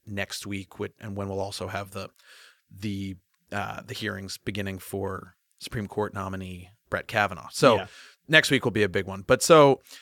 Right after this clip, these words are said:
Speaker 1: um, the most interesting <laughs> story out of this whole confirmation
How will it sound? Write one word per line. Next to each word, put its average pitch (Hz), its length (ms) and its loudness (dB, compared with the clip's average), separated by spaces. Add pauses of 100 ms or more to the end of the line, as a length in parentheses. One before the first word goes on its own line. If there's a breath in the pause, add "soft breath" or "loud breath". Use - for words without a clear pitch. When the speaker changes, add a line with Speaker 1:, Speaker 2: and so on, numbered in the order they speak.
(260 loud breath)
Speaker 1:
um, 117 440 4 (800)
the 160 120 4
most 175 180 8
interesting 202 320 2
<laughs> - 100 -2
story 131 520 2
out 117 200 2
of 104 140 -2
this 107 180 -2
whole 110 240 2
confirmation 107 720 -6